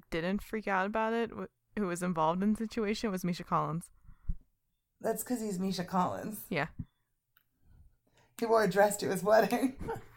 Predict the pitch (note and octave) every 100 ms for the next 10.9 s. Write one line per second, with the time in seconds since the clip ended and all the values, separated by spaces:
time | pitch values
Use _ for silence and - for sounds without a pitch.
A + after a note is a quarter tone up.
0 | - - - - - _ _ _ _ _
1 | _ - C#4+ - B3+ A3 G3+ F#3+ F#3 F3
2 | F3 E3 D#3+ D#3+ E3 - _ _ _ _
3 | _ - - - - - _ _ _ _
4 | - E4+ C#4 A3+ F#3 E3 D#3 E3 _ _
5 | _ _ _ _ _ _ _ - - -
6 | - _ _ _ _ _ - - - -
7 | - - A3+ A3+ A3 - - _ _ _
8 | _ A#3 C4+ D#4 C#4+ B3 - - F3 A3
9 | G3+ G3 F#3+ F3+ - G3 F#3+ F3+ F3 E3+
10 | E3+ E3 E3+ E3+ F3 F3 E3+ E3 E3+